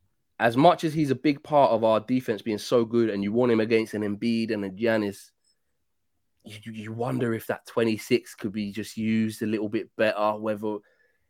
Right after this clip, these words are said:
I, I would be interested in, like, our young guys aren't getting the reps, so I would potentially be interested in Harry,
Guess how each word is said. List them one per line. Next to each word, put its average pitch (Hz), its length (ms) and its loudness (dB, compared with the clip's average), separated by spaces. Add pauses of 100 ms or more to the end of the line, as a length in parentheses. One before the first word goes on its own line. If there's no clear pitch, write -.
(180)
I, 110 240 2
I 127 200 6
would 127 440 2 (400)
be 120 200 0
interested 123 540 0
in, 107 120 0
like, 104 260 0 (180)
our 135 160 10
young 143 220 8
guys 107 460 4 (420)
aren't 107 300 4
getting 101 200 2
the 101 80 2
reps, 113 280 2
so 101 200 2
I 123 260 6
would 117 240 0
potentially 117 420 -2
be 107 160 -2
interested 104 460 -6
in 101 120 -2
Harry, 110 340 0